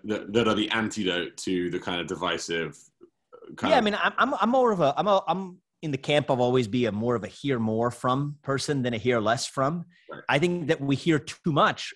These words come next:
Speaker 2: relatively, proportionately, from people who control dollars in the marketplace, from people who have access to private jets to go to Davos. I think that, you know, my neighbors here in Ohio have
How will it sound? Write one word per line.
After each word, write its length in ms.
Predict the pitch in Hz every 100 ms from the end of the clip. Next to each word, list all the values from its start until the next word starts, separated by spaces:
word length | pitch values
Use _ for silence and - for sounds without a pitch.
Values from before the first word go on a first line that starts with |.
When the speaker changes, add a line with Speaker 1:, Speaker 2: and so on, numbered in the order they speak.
| -
Speaker 2:
relatively, 680 | 131 196 208 - 110 87 71
proportionately, 840 | 135 - 185 - 147 - 110 92
from 140 | - 131
people 320 | 143 143 139
who 100 | 139
control 400 | - 123 135 131
dollars 420 | 107 113 127 113
in 40 | 113
the 80 |
marketplace, 560 | 107 117 113 - 92 -
from 140 | 104
people 260 | 95 117 104
who 80 | 110
have 80 | 104
access 320 | 104 - 107
to 80 | -
private 300 | 110 101 87
jets 240 | 101 -
to 80 | 82
go 100 | 90
to 60 |
Davos. 560 | 85 107 117 87 80 - _ _ _ _ _
I 120 | 156
think 160 | 370 359
that, 100 | 285 - _ _
you 140 | 190 214
know, 40 |
my 140 | 185
neighbors 340 | 185 196 214 180
here 200 | 190 190
in 60 | 165
Ohio 580 | 139 170 175 101 113 165 _ _ _ _ -
have 280 | 175 160